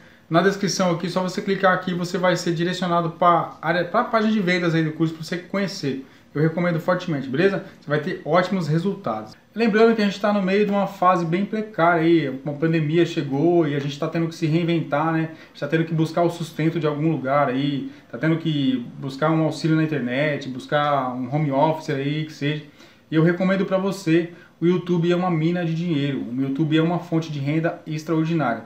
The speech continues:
Se você tiver querendo cair pro YouTube, esse curso é pra você, tá?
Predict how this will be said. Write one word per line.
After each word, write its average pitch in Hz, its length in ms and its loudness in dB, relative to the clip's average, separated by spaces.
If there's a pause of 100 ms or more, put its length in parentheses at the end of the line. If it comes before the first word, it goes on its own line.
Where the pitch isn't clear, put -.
(240)
Se - 60 -20
você 143 200 -2
tiver 170 440 4
querendo 160 320 0
cair 156 200 2
pro 160 80 0
YouTube, 151 480 -2 (340)
esse 185 340 2 (120)
curso 180 280 -2
é - 20 -4
pra 180 140 -2
você, 165 440 -2
tá? 147 380 -2